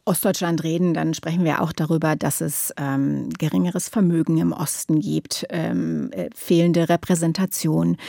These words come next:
ähm, schwächere Infrastruktur. Es gibt selten, seltener finanzielle Unterstützung. Der Altersdurchschnitt im Osten ist viel höher.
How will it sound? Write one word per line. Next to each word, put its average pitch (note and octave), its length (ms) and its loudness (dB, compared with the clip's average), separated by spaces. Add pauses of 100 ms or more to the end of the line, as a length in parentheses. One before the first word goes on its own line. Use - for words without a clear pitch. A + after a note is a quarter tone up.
(320)
ähm, D#3+ 280 -2
schwächere A3 420 2
Infrastruktur. D#3+ 1200 0
Es - 120 -8
gibt G#3 180 0
selten, E3 640 2
seltener E3 440 4
finanzielle E3 560 2
Unterstützung. E3 880 0 (460)
Der E3 500 4
Altersdurchschnitt F3 880 2
im D#3+ 100 0
Osten - 400 -2
ist - 180 -4
viel E3 280 0
höher. D#3+ 440 2